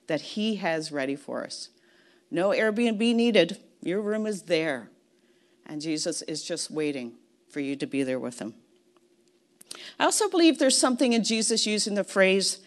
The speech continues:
"my Father's house." He did use it earlier. When he was twelve years old, if you know the story, his whole family, an extended family, went up to Jerusalem.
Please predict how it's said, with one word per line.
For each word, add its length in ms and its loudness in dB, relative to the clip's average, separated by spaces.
"my 220 2
Father's 580 0
house." 680 -6
He 140 2
did 300 2
use 240 4
it 140 2
earlier. 480 0
When 160 2
he 140 6
was 200 2
twelve 460 2
years 260 0
old, 320 2
if 160 -4
you 80 0
know 140 0
the 100 -4
story, 460 0
his 200 -2
whole 380 4
family, 800 -2
an 120 0
extended 640 2
family, 640 0
went 220 -4
up 200 2
to 120 -2
Jerusalem. 600 -4